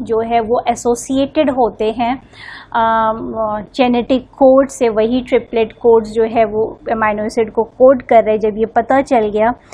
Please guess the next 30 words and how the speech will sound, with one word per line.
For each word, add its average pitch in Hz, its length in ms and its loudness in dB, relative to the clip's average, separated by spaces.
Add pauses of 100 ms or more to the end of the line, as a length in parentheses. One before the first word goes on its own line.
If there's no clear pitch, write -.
(380)
तो 277 60 6
अब 285 340 0
उनका 254 320 -2
task 262 520 0
ये 277 280 2
हो 294 260 2
गया 220 220 2
था 247 200 0
कि 294 280 0 (420)
जो 277 160 4
triplet 311 680 0
code 262 560 2
है, 226 640 -2 (440)
जो 247 140 2
भी 269 200 2
triplet 254 500 0
code 262 380 2
है 233 360 4 (400)
उससे 277 400 0 (300)
कौन 294 360 2
सा 330 240 0 (440)
amino 240 500 0
acid 247 460 -2 (140)
associated 233 840 -2
और 247 120 2
कौन 269 320 0
सा 285 280 0
specific 262 640 -2
amino 226 380 0
acid 220 340 0